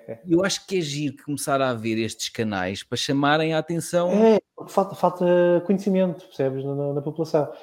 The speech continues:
Speaker 1: E só para
Speaker 2: Já está
Speaker 1: reparar,
Speaker 2: tudo,
Speaker 1: agora
Speaker 2: falta a licença. Já está a licença,
Speaker 1: Pronto.
Speaker 2: falta o quê?
Speaker 1: Eh, eh, era a ficha técnica de habitação. Porquê? Eh, eu agora não me estou a recordar, mas acho que é isso. Depois a malta, se
Speaker 2: Sim.
Speaker 1: estiver no podcast, eh, faça um parênteses, pode não ser correta a informação, que eu agora não estou a recordar. Mas é, imóveis anteriores a oitenta e um,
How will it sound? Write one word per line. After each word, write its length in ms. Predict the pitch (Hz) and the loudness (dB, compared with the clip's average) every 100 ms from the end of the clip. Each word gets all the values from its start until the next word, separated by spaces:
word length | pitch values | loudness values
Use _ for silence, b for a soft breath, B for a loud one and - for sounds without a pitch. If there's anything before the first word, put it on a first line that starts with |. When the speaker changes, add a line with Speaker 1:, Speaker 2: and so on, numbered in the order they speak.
| B | B
Speaker 1:
E 60 | 139 | 2
só 140 | 135 | 4
para 160 | 165 170 | 8 6
Speaker 2:
Já 120 | - 190 | 6 4
está 80 | 135 | 6
Speaker 1:
reparar, 100 | 120 | 8
Speaker 2:
tudo, 100 | 151 | 8
Speaker 1:
agora 140 | 180 | 8
Speaker 2:
falta 200 | 190 226 | 2 4
a 40 | |
licença. 540 | 220 196 170 120 101 - | 4 6 4 4 -2 -2
Já 120 | 147 | 0
está 160 | 175 254 | 4 6
a 20 | |
licença, 280 | 233 202 151 | 6 4 6
Speaker 1:
Pronto. 140 | 147 | 6
Speaker 2:
falta 160 | 202 185 | 6 2
o 20 | |
quê? 320 | - 269 269 - _ _ _ _ - | 0 -4 -8 -12 _ _ _ _ -4
Speaker 1:
Eh, 100 | 156 | -2
eh, 260 | 160 147 143 147 | 0 0 4 6
era 100 | 147 | 4
a 40 | |
ficha 200 | 160 165 | 4 2
técnica 320 | 175 170 165 | 2 2 0
de 60 | 156 | 2
habitação. 400 | 151 151 131 107 | 0 -2 -2 -4
Porquê? 420 | 160 156 120 - B B - | -4 -4 -4 -4 B B -2
Eh, 180 | 123 127 | 2 2
eu 80 | 165 | 6
agora 140 | 175 | 8
não 100 | 190 | 8
me 20 | 185 | 4
estou 100 | 196 | 2
a 40 | |
recordar, 200 | 165 180 | 6 4
mas 120 | 175 | 6
acho 140 | 160 - | 2 0
que 80 | |
é 40 | 113 | -6
isso. 280 | 98 - 123 | -8 -14 -12
Depois 300 | 120 143 139 | -4 -2 0
a 40 | |
malta, 200 | 143 139 | 0 0
se 60 | 190 | 0
Speaker 2:
Sim. 60 | |
Speaker 1:
estiver 100 | 151 | 0
no 60 | 143 | -2
podcast, 640 | 131 - 147 147 147 147 | -6 -2 0 0 -2 -2
eh, 180 | 139 135 | 0 0
faça 240 | 143 143 | -2 -4
um 40 | 139 | -4
parênteses, 380 | 131 147 147 - | 0 0 -2 -2
pode 220 | 147 143 | 0 0
não 80 | 135 | -2
ser 160 | 143 131 127 | -4 -4 -6
correta 260 | - 127 131 | -6 -8 -8
a 40 | |
informação, 340 | 131 127 120 | -10 -10 -8
que 80 | 143 | -6
eu 20 | |
agora 120 | 135 127 | -4 -4
não 60 | |
estou 120 | 120 | -6
a 20 | 123 | -10
recordar. 280 | 120 104 | -8 -8
Mas 120 | 117 135 | -4 -2
é, 200 | 120 B B B | -2 B B B
imóveis 420 | 135 170 208 190 | 2 4 4 4
anteriores 320 | 180 170 165 156 | 0 0 0 0
a 40 | |
oitenta 240 | 156 143 | -2 -4
e 80 | 143 | -4
um, 160 | 175 | -4